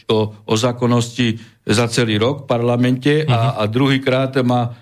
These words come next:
Speaker 1: e, povinnosť ísť obhajovať, e, rozpočet, e, prokuratúry pri príprave, e, zákona, e, o štátnom rozpočte na nový rok, hej. <laughs> Takže ako,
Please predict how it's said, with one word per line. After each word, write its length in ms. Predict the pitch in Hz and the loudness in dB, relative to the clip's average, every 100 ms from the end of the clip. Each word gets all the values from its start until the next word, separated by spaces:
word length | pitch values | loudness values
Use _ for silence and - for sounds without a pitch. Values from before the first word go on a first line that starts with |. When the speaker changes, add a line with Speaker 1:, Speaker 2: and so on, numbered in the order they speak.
| _ | _
Speaker 1:
e, 240 | - 113 113 | -4 -2 -2
povinnosť 440 | 135 131 135 117 120 | 0 0 0 -2 -4
ísť 120 | 113 | -4
obhajovať, 600 | 131 120 127 127 123 123 113 | -2 0 0 0 0 -2 0
e, 80 | 113 110 107 - _ | 0 0 -4 -16 _
rozpočet, 680 | 110 120 131 131 135 139 127 | -2 0 -2 -2 -2 0 -2
e, 80 | 127 117 113 107 107 104 | 0 0 2 2 0 0
prokuratúry 760 | 127 127 131 123 120 123 120 120 120 - - | 0 0 0 0 0 0 0 -2 -4 -16 -14
pri 200 | - 123 | -4 -2
príprave, 560 | 120 123 123 123 120 117 | 0 -4 0 -2 0 0
e, 80 | 110 113 _ - 110 110 107 104 98 | -2 -8 _ -2 0 2 2 0 0
zákona, 580 | 104 120 120 123 123 120 117 117 - - | 0 0 0 0 2 2 0 -4 -20 -6
e, 140 | 110 113 110 107 | -2 0 0 0
o 80 | 107 | -2
štátnom 380 | 117 135 123 120 | -2 -2 -2 0
rozpočte 840 | 113 113 - 113 - 123 117 - - | 0 0 -2 -4 -2 -2 -2 -8 -4
na 120 | 113 | -2
nový 760 | 120 131 147 127 113 120 113 113 - | 0 0 0 0 -2 -2 -2 -6 -6
rok, 480 | - 123 131 104 - | -2 0 0 -4 -6
hej. 280 | 98 101 107 | -6 -4 -2
<laughs> 60 | - | -2
Takže 360 | - - - 165 | -4 -6 -2 -2
ako, 340 | 151 151 143 | -2 -2 -2